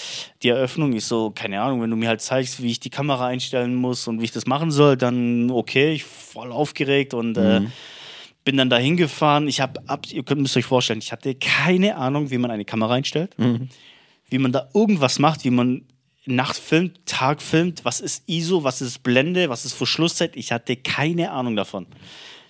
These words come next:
Speaker 1: Bin da hingegangen, hab das gedreht. Der hat ein unfassbar geiles Video geschnitten. Und, ähm, der Videograf, der mich dort dann auch, äh, reingebracht hat, das war der Matze.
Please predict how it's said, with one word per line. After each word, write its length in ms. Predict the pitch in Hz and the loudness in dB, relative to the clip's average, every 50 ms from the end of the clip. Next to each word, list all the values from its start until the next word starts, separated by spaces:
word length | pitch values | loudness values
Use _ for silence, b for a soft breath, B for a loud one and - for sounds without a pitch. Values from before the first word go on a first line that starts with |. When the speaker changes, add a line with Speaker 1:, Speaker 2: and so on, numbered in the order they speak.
| B _ | B _
Speaker 1:
Bin 120 | - 120 | 0 2
da 80 | 113 113 | 4 4
hingegangen, 560 | 131 156 165 156 147 143 151 160 170 208 - - _ _ _ _ | 2 2 0 2 2 2 2 2 0 -4 -8 -14 _ _ _ _
hab 120 | - - - | -12 -10 -8
das 140 | - - - | -8 -8 -6
gedreht. 520 | - 113 - - 139 139 156 156 - - - - - | -6 -6 -4 0 0 0 0 0 -4 -12 -20 -16 -4
Der 80 | - 120 | -2 -2
hat 120 | 123 - - | -2 -2 -6
ein 80 | 131 - _ | -14 -8 _
unfassbar 460 | - 180 175 - 175 156 - - 143 127 | 0 0 0 2 0 0 0 0 -2 0
geiles 280 | 135 123 127 120 - | 0 -2 -2 -2 -4
Video 180 | 131 127 127 127 | -4 -2 -2 -2
geschnitten. 520 | 135 127 - - 131 127 131 156 160 170 B B B B B B B B B | -2 -4 -4 -4 -4 -6 -6 -8 -10 -10 B B B B B B B B B
Und, 380 | - 131 120 117 117 117 113 - | -2 0 0 0 0 -2 -2 -2
ähm, 440 | - 117 110 110 110 110 110 107 107 - _ _ _ _ _ _ _ _ _ _ _ _ - - - - _ _ _ _ _ _ | -2 0 2 2 2 0 -2 -4 -4 -8 _ _ _ _ _ _ _ _ _ _ _ _ -10 -10 -10 -18 _ _ _ _ _ _
der 140 | 123 117 110 | 0 0 0
Videograf, 520 | 113 110 110 110 - - - 120 131 135 - | 0 -2 -2 -4 -4 0 2 2 2 2 0
der 120 | - 123 | -2 -2
mich 180 | 117 113 - - | -2 -2 -4 -2
dort 220 | - 117 110 - 113 | -4 -4 -2 -2 -4
dann 140 | 107 110 101 | -2 -2 0
auch, 220 | 107 107 - - | -2 -2 -4 -4
äh, 340 | - 135 107 104 101 101 101 - _ _ _ _ _ _ _ _ _ _ _ _ _ _ - - | -6 -4 -2 0 0 -2 -4 -8 _ _ _ _ _ _ _ _ _ _ _ _ _ _ -14 -4
reingebracht 540 | 110 113 143 151 123 - - 101 101 - | -2 -2 0 0 -2 -2 -4 -6 -4 -4
hat, 120 | 120 123 143 | -6 -4 -4
das 140 | 117 - - | -6 -4 -2
war 60 | 101 | -2
der 80 | 98 95 | -2 -2
Matze. 420 | 98 - - - - 117 127 175 | -2 -4 -4 -4 -4 -2 -2 -4